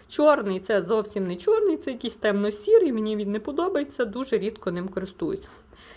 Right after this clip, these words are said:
Ці відтінки такі, оцей золотище мені подобається, а ось ці три я дуже рідко користуюсь, ну, можливо, ще цим деколи. Ну, ось така палітра, поки що залишаю, тому що хочу,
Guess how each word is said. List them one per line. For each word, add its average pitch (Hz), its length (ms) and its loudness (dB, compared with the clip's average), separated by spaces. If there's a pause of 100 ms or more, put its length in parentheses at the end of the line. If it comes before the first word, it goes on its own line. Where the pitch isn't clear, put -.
(320)
Ці 415 220 6
відтінки 247 540 0
такі, 196 540 0 (600)
оцей 196 340 -2
золотище 208 720 -2
мені 175 180 -4
подобається, 277 840 0 (880)
а 170 160 -2
ось 180 160 -8
ці 220 200 -4
три 254 280 -2
я 220 160 0
дуже 175 260 -6
рідко 196 300 -6
користуюсь, 202 520 -6
ну, 226 60 -4
можливо, 208 360 -2
ще - 180 -10
цим 165 340 -8 (840)
деколи. 165 640 -4
Ну, 254 260 -10
ось 190 120 -10
така 208 240 -4
палітра, 302 420 0
поки - 180 -6
що 220 220 -4
залишаю, 277 640 0
тому 214 220 -6
що 202 180 -8
хочу, 208 320 -4